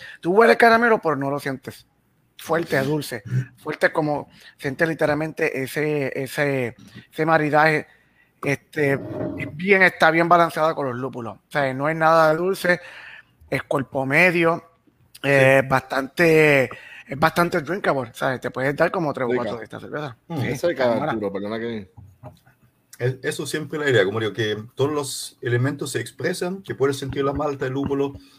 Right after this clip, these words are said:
Speaker 2: que conviven en armonía y que se potencian, pero, em, que sean equilibrados y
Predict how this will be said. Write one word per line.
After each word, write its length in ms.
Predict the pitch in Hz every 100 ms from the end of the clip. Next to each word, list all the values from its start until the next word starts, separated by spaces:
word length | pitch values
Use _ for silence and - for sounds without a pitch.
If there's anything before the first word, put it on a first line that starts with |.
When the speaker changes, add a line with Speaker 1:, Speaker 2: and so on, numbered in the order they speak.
| _
Speaker 2:
que 120 | - -
conviven 380 | 120 120 135
en 100 | 131
armonía 480 | 123 117 123 131 147
y 60 | 127
que 100 | 123
se 100 | 123
potencian, 560 | 123 131 139 170 170
pero, 580 | 170 135 131 131 131 127 123 _ _ _ _ - -
em, 520 | 107 110 113 110 110 -
que 80 | -
sean 360 | 120 123 120 117
equilibrados 600 | 123 123 113 110 117 120
y 100 | 104